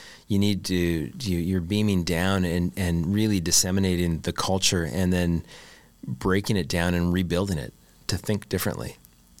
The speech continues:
And so that you create a culture that becomes disruptive in how they think, and they start to think around corners and think out of the box and always challenging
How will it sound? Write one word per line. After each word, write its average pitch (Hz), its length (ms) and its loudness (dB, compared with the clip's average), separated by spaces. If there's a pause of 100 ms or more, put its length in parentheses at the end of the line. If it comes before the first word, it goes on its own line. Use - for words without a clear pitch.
And 101 120 0
so 101 160 4
that 82 160 -4
you 87 100 -2
create 98 240 0
a 80 60 -6
culture - 760 -2 (480)
that 85 300 0 (560)
becomes 92 380 0
disruptive - 580 -2 (140)
in 92 80 -2
how 85 140 2
they 82 100 -2
think, 82 580 -4
and 90 80 0
they 82 60 0
start - 220 0
to - 60 -14
think 92 200 -2
around 87 220 0
corners 85 400 0
and 82 100 -6
think 98 180 0
out 87 100 2
of 80 60 -2
the 82 60 -2
box 78 480 0 (280)
and 95 60 -6
always 90 300 2
challenging 92 880 0